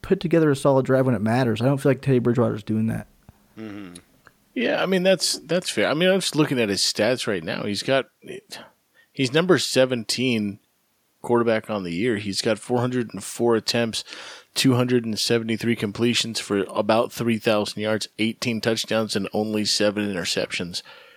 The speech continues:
Speaker 3: He's also been ru-, he's ran for two touchdowns. I just feel like for fantasy purposes, at the very least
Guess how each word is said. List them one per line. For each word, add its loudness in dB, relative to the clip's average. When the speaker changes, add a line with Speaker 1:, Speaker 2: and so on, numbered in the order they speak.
Speaker 3:
He's 2
also 2
been 0
ru-, -2
he's -2
ran 0
for -6
two -4
touchdowns. -4
I 0
just 0
feel 0
like 0
for -8
fantasy -4
purposes, -8
at -12
the -16
very -2
least -4